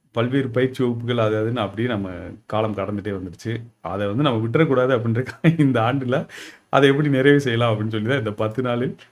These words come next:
அம், முந்நூறு கவிதைகள் எழுதலாம் அப்படின்ற சவாலை வந்து நான் திரும்ப துவங்கி அதை நிறைவு செய்யணுன்றதுக்காக பண்ணோம். இதை வந்து எப்படி நடத்தணும், என்ன செஞ்சோன்றது நான் சொல்றேன். அதுக்கு முன்னாடி இந்த பத்து நாள் உண்மையிலேயே நான் செஞ்சு முடிச்சிட்டேனா அப்படின்னா, நிச்சயமா அதை செய்து முடிச்சாச்சு.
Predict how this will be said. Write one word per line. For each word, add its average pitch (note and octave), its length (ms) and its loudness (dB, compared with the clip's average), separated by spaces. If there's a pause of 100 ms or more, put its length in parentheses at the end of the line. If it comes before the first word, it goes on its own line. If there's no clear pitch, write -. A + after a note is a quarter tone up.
(260)
அம், G2+ 720 -8
முந்நூறு C#3 300 2
கவிதைகள் A#2+ 360 0
எழுதலாம் A2 440 -2
அப்படின்ற G2+ 360 -4 (200)
சவாலை A#2+ 320 0
வந்து G#2 180 -4
நான் F#2 400 -6
திரும்ப A#2 240 -4
துவங்கி B2 560 -4 (120)
அதை F#2+ 280 -8
நிறைவு A2+ 260 -2
செய்யணுன்றதுக்காக G2 720 -6 (840)
பண்ணோம். G#2 200 -4 (380)
இதை B2 200 2
வந்து C3 240 2
எப்படி B2 380 2
நடத்தணும், A2+ 340 -4
என்ன A#2 220 -2 (100)
செஞ்சோன்றது G#2+ 260 -4
நான் A2+ 140 -2
சொல்றேன். G#2 360 -6 (160)
அதுக்கு A#2+ 280 -4
முன்னாடி C#3+ 200 0
இந்த A2+ 200 -2
பத்து B2+ 240 -2
நாள் D#3+ 160 8
உண்மையிலேயே C#3 440 2
நான் A#2 60 -6
செஞ்சு C3 240 0
முடிச்சிட்டேனா B2+ 340 -6
அப்படின்னா, A2 600 -4
நிச்சயமா A2 180 -6
அதை G2+ 140 -4
செய்து A#2 320 -4
முடிச்சாச்சு. A2 500 -4